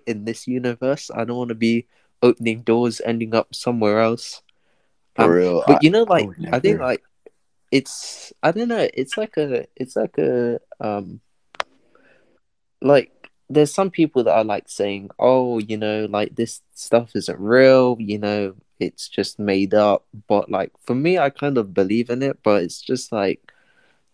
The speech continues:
Speaker 1: stuff like this, you, you shouldn't just, you know, play around with, you know, like, there's stuff
Speaker 2: Yeah.
Speaker 1: happening in our world, like, like, there's, like, dead people walking around, but just, like, let it be. Do you know what I mean? Like, people are, like,
Speaker 2: Yeah.
Speaker 1: saying, "Oh, no, it's just fate,"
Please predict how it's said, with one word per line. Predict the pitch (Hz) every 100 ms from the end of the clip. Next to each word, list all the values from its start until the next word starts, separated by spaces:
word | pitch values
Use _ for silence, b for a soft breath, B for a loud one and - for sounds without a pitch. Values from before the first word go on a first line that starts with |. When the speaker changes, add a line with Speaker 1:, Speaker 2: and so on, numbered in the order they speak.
| _ -
Speaker 1:
stuff | - - 143 -
like | 180 113
this, | 123 - 120
you, | 117 -
you | 117 110
shouldn't | - 123 113 -
just, | 104 - _ _ -
you | 113
know, | 107 101
play | - 120 110
around | 92 92 92 87
with, | 85 80
you | 98
know, | 92 90
like, | 95 - 82 - B B _ -
there's | 123 120
stuff | - 90
Speaker 2:
Yeah. | 87 82 - - - _ -
Speaker 1:
happening | - 123 117 120 113
in | 107
our | 101 104
world, | 101 98 101 110 135 _ -
like, | 113 98 90 _ - _ _ _ _ _ _ _ -
like, | 98 -
there's, | 104 95
like, | 85 -
dead | 110 -
people | 117 107 104
walking | 107 - 98
around, | 98 98 104 101
but | 92 - _ b b
just, | - 113 -
like, | 101 101
let | 123 113
it | 92 85
be. | 101 95 92 _ -
Do | 101
you |
know | 95
what | 95
I |
mean? | 104 107
Like, | 98 -
people | 117 110 101
are, |
like, | 98
Speaker 2:
Yeah. | 90 85
Speaker 1:
saying, | 95
"Oh, | 98
no, | 98
it's | 90 -
just | - 95 -
fate," | 107 104 90